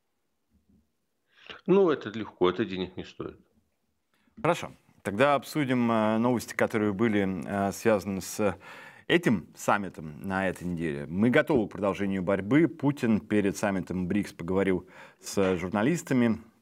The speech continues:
Speaker 2: и сказал в очередной раз, что, собственно говоря, э, страна настроена на долгую победу, что это война с,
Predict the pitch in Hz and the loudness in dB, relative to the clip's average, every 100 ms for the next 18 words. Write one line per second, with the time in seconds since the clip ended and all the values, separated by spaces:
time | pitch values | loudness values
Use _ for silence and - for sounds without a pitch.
0 | _ _ _ - 123 123 127 - 104 98 | _ _ _ -6 2 6 6 4 0 4
1 | 117 113 98 98 92 92 - 107 101 92 | 4 4 0 -2 -4 -4 -2 0 0 2
2 | 113 120 - - 82 - - - 92 90 | 2 0 -8 -8 -8 -8 -12 -8 -2 0
3 | 95 85 - - - - 92 90 90 87 | 0 -2 -12 -20 -8 0 2 4 4 0
4 | - 98 104 117 104 95 - 110 104 98 | -2 0 2 0 0 -6 -2 0 2 0
5 | 92 95 95 92 87 98 123 107 101 104 | -2 -2 0 -2 0 4 4 4 0 2
6 | 90 113 123 117 107 104 - 95 92 90 | 2 2 4 4 2 0 -4 -2 0 0
7 | 90 82 92 92 95 90 - | -2 -2 0 0 -2 -4 -8